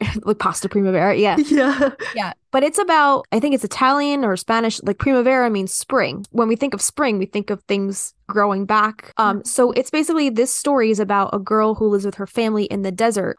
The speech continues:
Speaker 1: but they find her, they create this oasis 'cause I think her mom is able to sing, or in her mom's voice creates growth, and
Speaker 2: Pretty.
Speaker 1: they're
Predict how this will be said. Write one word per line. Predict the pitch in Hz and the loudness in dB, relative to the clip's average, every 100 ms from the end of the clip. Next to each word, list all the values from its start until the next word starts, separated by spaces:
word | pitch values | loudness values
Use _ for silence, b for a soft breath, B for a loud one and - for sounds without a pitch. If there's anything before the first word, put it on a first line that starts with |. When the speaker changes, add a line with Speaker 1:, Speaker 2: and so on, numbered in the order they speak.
| - | -8
Speaker 1:
but | 190 226 202 - - - | 0 2 0 -4 -12 -6
they | 190 220 214 214 | 0 2 2 2
find | 262 285 | 2 2
her, | 285 | 4
they | 240 | 2
create | 208 - 214 202 - | 0 0 2 2 0
this | 185 - | -4 0
oasis | 185 185 - 160 | 0 0 -4 -4
'cause | 208 | -2
I | 208 | -2
think | 202 226 | 0 -4
her | - 240 | 0 0
mom | 214 208 196 185 214 214 | 2 2 2 0 -4 0
is | 240 208 - | 0 0 0
able | 226 247 220 202 196 - - | 0 4 4 2 0 -4 -2
to | 240 214 196 185 180 - | 0 2 2 2 0 -2
sing, | - - - 285 226 180 190 220 | -4 -2 2 2 2 0 -4 -2
or | |
in | 226 | 0
her | 214 226 | 2 2
mom's | 214 214 196 | 2 2 0
voice | 190 240 196 196 - | 2 2 2 -2 -6
creates | - 226 202 185 - - | -2 2 2 0 -6 -6
growth, | 208 208 190 190 - - - | 0 2 0 -4 -14 -16 -6
and | 196 190 180 | -4 -4 -8
Speaker 2:
Pretty. | - - 247 311 233 170 147 | -8 -2 0 2 2 0 -2
Speaker 1:
they're | 214 | -6